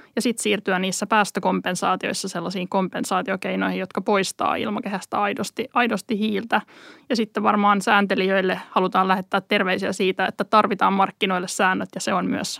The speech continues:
varmaan yritysten ja kuluttajien ja koko markkinan etu ja myös niille markkinointiväittämille, että mitä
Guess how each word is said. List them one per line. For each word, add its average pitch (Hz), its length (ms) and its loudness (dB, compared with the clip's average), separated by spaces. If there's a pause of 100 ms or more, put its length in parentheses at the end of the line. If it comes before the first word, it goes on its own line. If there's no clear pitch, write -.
varmaan 185 380 -2
yritysten 226 560 0
ja 196 140 2 (120)
kuluttajien 196 680 2
ja 190 60 -2
koko 214 220 2
markkinan 202 600 2
etu 294 320 2 (640)
ja 214 60 4
myös 202 240 4
niille 196 160 0
markkinointiväittämille, 202 1120 0
että - 120 -10
mitä 196 220 0